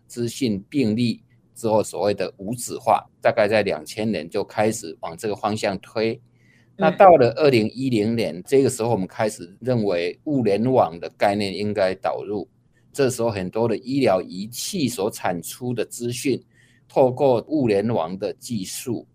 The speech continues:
Speaker 1: 让这样的一个资料能够快速的结合到我们的医疗资讯系统病历里面来。
Speaker 2: 嗯。
Speaker 1: 然后在二零一四、一五的时候，健保署非常重视云端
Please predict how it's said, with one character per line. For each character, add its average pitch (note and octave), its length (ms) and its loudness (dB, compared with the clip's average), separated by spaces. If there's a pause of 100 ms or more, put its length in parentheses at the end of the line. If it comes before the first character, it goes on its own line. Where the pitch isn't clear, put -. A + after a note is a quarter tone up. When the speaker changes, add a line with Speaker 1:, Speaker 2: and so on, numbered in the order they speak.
(100)
Speaker 1:
让 A2+ 280 0
这 C#3+ 140 0
样 C3+ 160 4
的 G#2+ 120 -2
一 G#2 220 -4
个 F#2 280 -4
资 - 140 -12
料 A2 280 2
能 G2 180 -6
够 A2 300 0
快 B2+ 280 4
速 B2+ 440 -6
的 - 320 -6
结 G#2+ 180 -4
合 G#2 140 0
到 A2 220 4
我 F2 180 -2
们 E2+ 260 -8
的 F#2 260 -2
医 G#2 120 -6
疗 F2+ 140 2
资 G2+ 160 -10
讯 G#2 140 -4
系 G2+ 220 -6
统 D#2 280 -14
病 A2 180 0
历 G#2+ 140 0
里 - 160 -16
面 F2+ 180 -6
来。 B1 200 -8 (460)
Speaker 2:
嗯。 E3 240 -4 (160)
Speaker 1:
然 G#2+ 120 -2
后 C#3 500 6
在 C3 280 2
二 E3 200 4
零 G#2 580 -2
一 C#3+ 220 -4
四、 C3+ 380 -2
一 D3 200 0
五 A2 140 -2
的 F2+ 80 -4
时 - 160 -12
候， G2+ 400 0 (260)
健 B2+ 180 0
保 G#2+ 220 4
署 G#2+ 180 -8 (120)
非 A2+ 100 -2
常 F#2+ 240 -6
重 A2 260 -2
视 G#2 360 -6
云 G#2 240 -6
端 B2 360 2